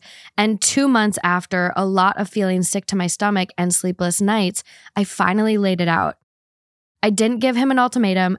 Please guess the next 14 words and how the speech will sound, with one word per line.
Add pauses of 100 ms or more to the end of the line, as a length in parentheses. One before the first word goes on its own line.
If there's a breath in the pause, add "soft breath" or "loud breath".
I
simply
told
him
I
can't
sleep, (420 soft breath)
that
I
feel
heartbroken
and
constantly
concerned,